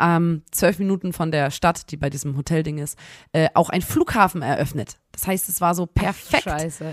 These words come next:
Speaker 2: ja.
Speaker 1: Ähm, für die Eröffnung von diesem Casino war es auch ein guter Zeitpunkt, weil damals in Jugoslawien hat sich noch niemand mit dieser Glücksspielindustrie ausgekannt.
Speaker 2: Ja.
Speaker 1: Und deswegen haben Casinobesitzer profitiert,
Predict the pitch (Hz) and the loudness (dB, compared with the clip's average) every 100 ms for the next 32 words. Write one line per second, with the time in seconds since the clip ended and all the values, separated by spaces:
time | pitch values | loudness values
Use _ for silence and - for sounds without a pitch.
0 | 156 170 160 - 226 233 233 233 226 _ | -6 -6 -8 2 8 8 8 2 -4 _
1 | _ - 196 190 - 160 240 - 240 196 | _ -8 -4 -2 2 2 2 -4 -2 -2
2 | 190 180 175 180 240 185 170 - 165 185 | -2 -4 -4 0 2 2 2 0 -6 -6
3 | 170 180 - 185 - 214 - - - _ | -4 -6 -4 -4 -4 -6 -8 -18 -20 _
4 | 175 226 226 - - 185 254 254 226 254 | 4 6 4 0 4 6 6 6 4 2
5 | - - 190 170 175 180 208 220 202 185 | -2 -4 -4 -4 0 2 2 0 -2 -4
6 | 190 175 208 190 180 170 170 160 151 202 | -4 0 2 0 0 -4 -2 -4 -2 -4
7 | - 226 196 196 - 165 185 - - 196 | -4 -4 -2 -4 -2 -2 -2 -4 -6 -2
8 | 240 208 180 190 - - - 190 202 208 | 0 2 2 0 -8 -8 -2 0 0 0
9 | 233 214 196 190 180 - 185 214 240 175 | 0 2 2 2 -2 -4 -2 0 0 -2
10 | 185 196 170 165 170 - 285 269 269 | -2 -2 -4 -6 -6 -2 2 2 2